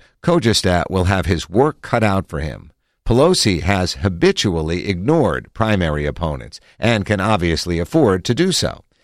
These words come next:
She cleared seventy percent of the vote in the past two primaries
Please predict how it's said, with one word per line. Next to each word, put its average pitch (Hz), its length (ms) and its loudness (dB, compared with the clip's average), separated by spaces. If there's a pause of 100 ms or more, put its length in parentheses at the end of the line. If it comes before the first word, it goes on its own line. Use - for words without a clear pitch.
(120)
She - 220 0
cleared 135 560 2
seventy 151 480 2
percent 107 420 2
of 76 80 -4
the 80 80 0
vote 76 300 -2
in 95 100 -6
the 95 240 -4
past 123 400 -4
two 127 160 0
primaries 85 720 -2